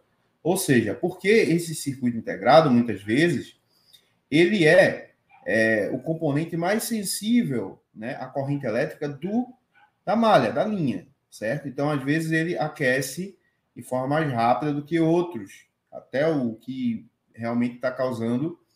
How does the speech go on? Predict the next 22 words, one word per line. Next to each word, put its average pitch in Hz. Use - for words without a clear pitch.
é, 113
o 139
curto 127
ou 143
a 156
fuga. 180
Vamos 170
lá, 147
se -
eu 214
tenho 180
aqui, 143
por 135
exemplo, 127
é 113
só 180
uma 233
explicação 185
pra 175
gente 170
entrar 151
aí 139